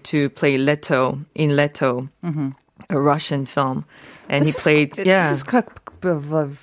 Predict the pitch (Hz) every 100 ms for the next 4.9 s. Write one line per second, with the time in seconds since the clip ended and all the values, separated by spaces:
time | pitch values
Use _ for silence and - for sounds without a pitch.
0 | - - 226 247 143 131 143 151 - 180
1 | 120 - 156 185 185 214 170 160 170 143
2 | 123 147 143 139 139 - 180 214 208 202
3 | 180 175 170 - 135 135 127 - 139 180
4 | - 185 165 - 156 147 180 180